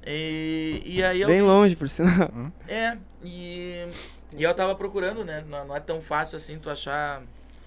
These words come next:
Speaker 1: alguém com um timbre bonito e tal, pra cantar, afinado. Apesar de ter muitos que querem cantar, né? Mas pra te achar alguém que encaixe com, com, com a tua ideia não, não é tão fácil.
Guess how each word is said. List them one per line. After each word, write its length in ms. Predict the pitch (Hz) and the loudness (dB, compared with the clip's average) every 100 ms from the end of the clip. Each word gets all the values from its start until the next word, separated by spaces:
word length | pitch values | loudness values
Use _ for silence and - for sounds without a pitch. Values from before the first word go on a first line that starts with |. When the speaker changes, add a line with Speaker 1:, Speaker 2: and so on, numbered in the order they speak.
| - - - | -20 -20 -14
Speaker 1:
alguém 300 | 127 123 131 | -10 -8 -8
com 140 | 151 147 | -10 -14
um 80 | 139 | -14
timbre 380 | - 143 151 139 | -14 -12 -12 -12
bonito 540 | 135 120 135 165 156 | -12 -12 -10 -12 -12
e 40 | |
tal, 220 | - 123 139 | -10 -8 -8
pra 140 | 127 | -10
cantar, 420 | 131 117 113 147 | -12 -10 -6 -6
afinado. 540 | 131 - 123 123 151 - - - - - - - - - | -6 -10 -6 -6 -6 -12 -20 -20 -20 -20 -20 -20 -20 -18
Apesar 520 | - - - 135 151 | -18 -16 -8 -2 -2
de 80 | 165 | -2
ter 100 | 185 | -4
muitos 360 | 160 190 214 | -4 -8 -10
que 100 | - | -14
querem 300 | 131 143 170 | -6 -4 -4
cantar, 320 | 139 120 120 | -12 -8 -8
né? 180 | 147 131 139 - | -8 -12 -16 -16
Mas 180 | 110 113 107 | -14 -14 -16
pra 100 | 123 | -16
te 140 | - | -8
achar 220 | 139 - 151 | -8 -2 -4
alguém 240 | 147 156 | -2 -8
que 100 | 160 | -10
encaixe 460 | 156 147 147 160 - | -8 -2 -2 -2 -12
com, 160 | 160 | -14
com, 380 | 147 147 139 135 131 | -12 -12 -12 -14 -10
com 80 | 135 | -10
a 40 | |
tua 140 | 131 | -10
ideia 360 | 139 135 135 160 | -6 -4 -2 -4
não, 220 | 170 170 | -6 -8
não 140 | 175 175 | -8 -10
é 60 | |
tão 180 | 175 196 | -10 -12
fácil. 420 | 190 165 151 - | -6 -4 -4 -8